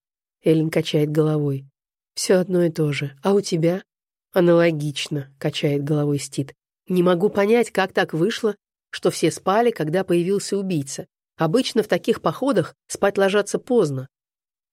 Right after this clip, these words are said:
«Может, убийца дождался, пока все дети уснут?» говорит она, открывая показания детей. Все то же, что и у взрослых, но видны искренние эмоции.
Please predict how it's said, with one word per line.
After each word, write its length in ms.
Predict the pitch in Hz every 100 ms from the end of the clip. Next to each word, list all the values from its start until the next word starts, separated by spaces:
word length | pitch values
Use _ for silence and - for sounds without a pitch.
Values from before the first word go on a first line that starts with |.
| _ -
«Может, 340 | 185 208 214
убийца 360 | 175 202 196 165
дождался, 540 | 180 160 175 220 175
пока 240 | 175 -
все 180 | 165 -
дети 300 | 160 185 185
уснут?» 500 | 180 - 190 254 - -
говорит 400 | 147 156 147 143
она, 260 | 143 180
открывая 560 | 165 - 151 151 160 151 - _
показания 580 | - 143 143 147 143 139
детей. 440 | 139 147 - 120 - _ _ _ _ _ _ -
Все 240 | - 254
то 240 | 254 233 214
же, 120 | 202
что 200 | - 208
и 80 | 190
у 120 | 185
взрослых, 680 | 165 208 233 - 151 139 -
но 120 | 165
видны 360 | 165 170 175 190
искренние 640 | - 185 - 175 160 165
эмоции. 500 | 170 135 135 - 156